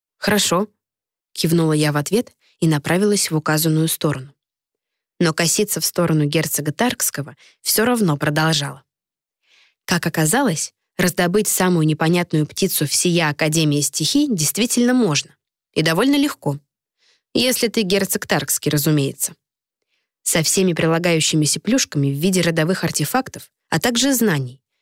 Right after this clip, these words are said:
полученных за годы обучения как дома, так и в высшем учебном заведении. Тарис создал Вестника.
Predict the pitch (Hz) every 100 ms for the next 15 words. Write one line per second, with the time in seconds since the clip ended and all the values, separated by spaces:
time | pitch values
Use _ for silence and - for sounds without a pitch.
0 | _ - 156 160 - 156 147 147 139 156
1 | 147 143 143 - 240 139 135 135 135 214
2 | 262 247 _ _ 214 214 190 143 175 -
3 | 170 147 160 170 160 160 180 175 131 120
4 | - _ _ _ _ _ _ _ _ -
5 | 196 220 143 - 175 180 180 175 170 139
6 | - 151 -